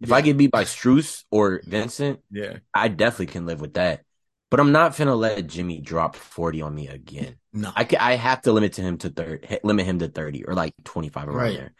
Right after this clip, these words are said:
Speaker 2: But, but you know what's even tougher about it, though, especially when you play a guy in a seven-game series, and, and Patrick, you've played basketball.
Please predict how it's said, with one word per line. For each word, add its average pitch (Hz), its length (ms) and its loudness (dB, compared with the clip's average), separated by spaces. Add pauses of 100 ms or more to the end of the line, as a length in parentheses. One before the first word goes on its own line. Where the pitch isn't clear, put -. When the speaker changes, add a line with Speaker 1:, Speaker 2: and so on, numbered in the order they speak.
Speaker 2:
But, 139 300 -2
but 135 160 0
you 131 140 2
know 147 120 2
what's 156 260 2
even 117 260 -4
tougher 135 340 -2
about 113 320 -2
it, 123 160 -4
though, 123 360 0
especially 156 380 -2
when 139 80 -2
you 131 60 -4
play 131 180 0
a - 20 -2
guy 120 200 -2
in 110 40 -2
a 98 60 -6
seven-game 113 520 -4
series, 123 640 -6 (380)
and, 120 220 -2
and 117 120 -2
Patrick, 127 200 -2
you've 147 180 -4
played 131 180 0
basketball. 113 640 -2